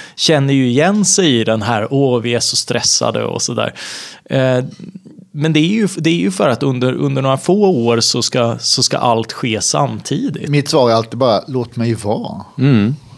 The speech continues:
Speaker 3: Och låt, och de som vill gå ner i arbetstid får väl göra det.
Speaker 2: Ja.
Speaker 3: Och de som vill gå upp får väl göra det.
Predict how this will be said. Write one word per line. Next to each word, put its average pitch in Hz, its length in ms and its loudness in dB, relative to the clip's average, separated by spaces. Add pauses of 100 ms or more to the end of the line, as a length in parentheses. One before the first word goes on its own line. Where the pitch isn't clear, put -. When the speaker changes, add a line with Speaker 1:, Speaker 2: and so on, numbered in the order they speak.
(440)
Speaker 3:
Och 170 80 0
låt, 151 240 2
och 170 60 2
de 147 180 4
som 180 160 2
vill 175 100 -2
gå 175 60 6
ner 160 140 4
i - 20 4
arbetstid 131 480 0
får 123 60 -4
väl 117 100 -2
göra 120 160 2
det. 147 240 -2
Speaker 2:
Ja. 147 200 0
Speaker 3:
Och 156 60 2
de 135 120 4
som 135 140 2
vill 113 100 2
gå 104 60 4
upp - 180 -2
får 165 100 -2
väl 151 100 0
göra 139 180 4
det. 151 140 2